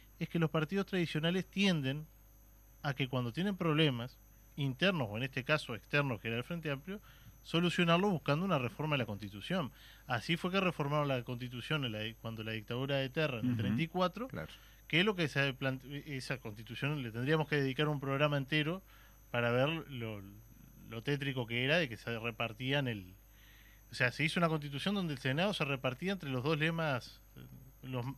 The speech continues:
Speaker 1: dos lemas más votados. O sea, el que ganaba por el Partido Colorado y el herrerismo del Partido Nacional. Después, cuando hubo problemas con eso dentro del propio Partido Nacional y el Partido Colorado, cambiaron la Constitución sacando ese,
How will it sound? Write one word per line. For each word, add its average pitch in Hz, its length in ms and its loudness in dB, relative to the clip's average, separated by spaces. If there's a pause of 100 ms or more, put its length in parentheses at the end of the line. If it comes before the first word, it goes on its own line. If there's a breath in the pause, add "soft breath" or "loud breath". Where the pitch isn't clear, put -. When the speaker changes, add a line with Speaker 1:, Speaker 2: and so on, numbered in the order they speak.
(160)
Speaker 1:
dos 170 180 8
lemas 175 260 6
más 151 140 6
votados. 123 380 -2 (380 loud breath)
O 127 80 -8
sea, 127 120 0
el 120 80 0
que 131 120 -2
ganaba 156 420 6
por 160 120 2
el 147 80 2
Partido 151 380 4
Colorado 160 420 6
y 185 60 6
el 151 120 4
herrerismo 143 460 2
del 131 100 -2
Partido 123 360 -2
Nacional. - 400 -10 (580 loud breath)
Después, 208 280 2
cuando 202 240 6
hubo 196 240 4
problemas 165 400 4
con 156 220 2
eso 170 340 2
dentro 156 340 0
del 127 120 0
propio 165 340 -2
Partido 147 420 0
Nacional 143 440 0
y 147 40 2
el 120 60 -2
Partido 147 420 -4
Colorado, 165 400 0
cambiaron 151 500 2
la 170 100 4
Constitución 151 580 -2
sacando 151 420 -2
ese, 135 280 -10